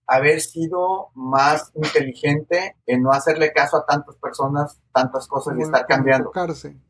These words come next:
Speaker 1: Sí, es que él dijo azul, ah, ahora es azul. No, pero dijo blanco, ah, entonces blanco. No, es que era amarillo. No, que era azul, ya iba otra vez. Es, es, es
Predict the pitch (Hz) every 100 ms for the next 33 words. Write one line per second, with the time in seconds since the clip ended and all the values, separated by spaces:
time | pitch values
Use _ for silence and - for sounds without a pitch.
0 | _ _ _ _ _ _ _ _ _ -
1 | 151 151 - - - 175 - 180 214 233
2 | 220 208 175 - - - 160 156 - 113
3 | - - 160 180 196 160 151 156 175 170
4 | 170 156 170 165 170 151 - 143 - -
5 | - - 170 196 220 202 - 196 214 185
6 | 185 165 - _ _ _ - 180 233 233
7 | 220 214 175 156 151 - 147 139 - _
8 | _ _ _ 370 440 415 403 - - 381
9 | - - -